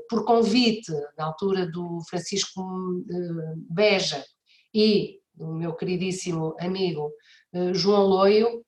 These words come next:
ambos meus amigos de longuíssima data, ahm, e por convite deles entro realmente para a esmai para dar aulas de voz em mil novecentos e noventa e seis. Não sei o que é que aconteceu a esses dois anos, noventa e seis e noventa e sete,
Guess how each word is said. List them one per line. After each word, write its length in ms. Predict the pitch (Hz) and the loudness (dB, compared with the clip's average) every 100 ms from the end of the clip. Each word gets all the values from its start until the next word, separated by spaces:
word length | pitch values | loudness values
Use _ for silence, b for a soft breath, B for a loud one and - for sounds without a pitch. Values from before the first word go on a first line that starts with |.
| _ _ | _ _
ambos 320 | 226 233 208 185 | 4 4 4 4
meus 200 | 196 196 | 4 6
amigos 340 | 196 196 165 | 4 4 0
de 60 | 165 | 2
longuíssima 680 | 202 208 185 180 - 170 160 | 4 4 2 -4 -4 -4 -2
data, 460 | 160 165 - 233 226 _ b b b b b - | -4 -4 -4 -4 -6 _ b b b b b 0
ahm, 760 | 214 214 214 208 202 208 214 - | 4 6 6 6 4 4 2 -2
e 520 | 233 233 247 247 254 - | -2 0 2 0 -2 -6
por 120 | 226 | 0
convite 640 | 254 220 233 254 247 233 | 2 4 2 0 -2 -4
deles 560 | 196 240 247 247 233 226 | -2 2 2 2 -2 0
entro 260 | 247 247 | 0 0
realmente 440 | 240 240 233 233 - | 2 4 4 0 0
para 160 | 233 226 | 0 2
a 60 | 220 | 2
esmai 440 | 214 220 226 226 - | 2 2 4 4 2
para 260 | 226 226 | 0 2
dar 180 | 226 226 | 2 4
aulas 300 | 226 220 220 | 4 4 2
de 180 | 196 180 | 0 0
voz 460 | 220 220 175 - - | 4 4 2 -6 -6
em 100 | 180 | -2
mil 120 | 196 | 0
novecentos 400 | 196 190 208 196 | 0 0 -4 -4
e 40 | 202 | -2
noventa 380 | 196 202 196 180 | -2 -2 -4 -6
e 40 | |
seis. 600 | - 135 - - - - B B B B B B _ | -10 -12 -10 -10 -12 -14 B B B B B B _
Não 120 | 269 294 | 0 2
sei 160 | 269 | 2
o 20 | |
que 80 | 254 | 0
é 40 | 240 | -2
que 80 | |
aconteceu 360 | 247 233 226 202 | 0 0 2 4
a 60 | 220 | 6
esses 280 | 220 220 196 | 4 2 2
dois 240 | 202 196 | 2 4
anos, 360 | 185 175 196 - | 0 2 0 -2
noventa 280 | 190 208 208 | -2 0 0
e 20 | |
seis 300 | - 175 202 | -2 -4 -2
e 40 | |
noventa 320 | 202 208 208 | -2 -2 -4
e 40 | 202 | -6
sete, 340 | - 196 196 | -4 -4 -4